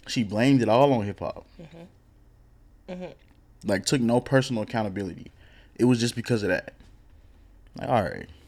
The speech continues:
Speaker 1: All right, girl.
Speaker 2: It's like, "We gonna let you have that."
Speaker 1: Yeah,
Speaker 2: For
Speaker 1: man.
Speaker 2: real.
Speaker 1: That's crazy, man.
Speaker 2: <laughs>
Speaker 1: Then just tried to come out with this squeaky clean image again. Like,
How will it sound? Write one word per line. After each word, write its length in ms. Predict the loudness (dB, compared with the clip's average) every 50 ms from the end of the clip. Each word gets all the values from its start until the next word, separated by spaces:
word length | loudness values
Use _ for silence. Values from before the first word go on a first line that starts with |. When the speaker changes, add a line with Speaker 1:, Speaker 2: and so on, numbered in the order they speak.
| -20 -20 -20 -20 -20 -20 -20 _ _ -20 -20 -20 -14 -8
Speaker 1:
All 80 | -4 -2
right, 160 | -2 -2 -2
girl. 300 | -2 -4 -6 -8 -8 -10 -12 -12 -12
Speaker 2:
It's 80 | -10
like, 140 | -8 -8 -8
"We 60 | -8 -8
gonna 140 | -10 -8
let 120 | -8 -8 -6
you 80 | -6 -6
have 120 | -6 -6
that." 160 | -8 -10 -14 -16 -20 _ _ _ _ _ -20 -16 -8
Speaker 1:
Yeah, 260 | -2 2 4 4 4
Speaker 2:
For 60 | 4
Speaker 1:
man. 300 | 2 -2 -2 -2 -2 -2
Speaker 2:
real. 140 | -2 -4 -8 -14 -16 -8
Speaker 1:
That's 200 | -4 -4 -4 -4
crazy, 400 | -2 0 0 0 0 -2 -6 -8
man. 360 | -6 -4 -4 -4 -4 -4 -6 -6 -6 -6 -6 -8 -8 -14 -14 _ _ _ _ _ -18
Speaker 2:
<laughs> 580 | -18 -18 -18 -18 -20 -20 -20 -20 -20 -20 -16 -8
Speaker 1:
Then 240 | -6 -4 -2 -2 -4
just 160 | -4 -6 -2
tried 180 | 0 0 0
to 60 | -2 -4
come 180 | -6 -4 -4
out 120 | -2 -2 -4
with 80 | -4 -6
this 140 | -6 -8
squeaky 360 | -8 -8 -8 -10 -10 -10 -12 -14
clean 360 | -10 -8 -6 -4 -4 -4 -4
image 220 | -4 -6 -6 -8 -10
again. 380 | -10 -8 -8 -6 -6 -6 -6
Like, 300 | -6 -6 -8 -8 -10 -10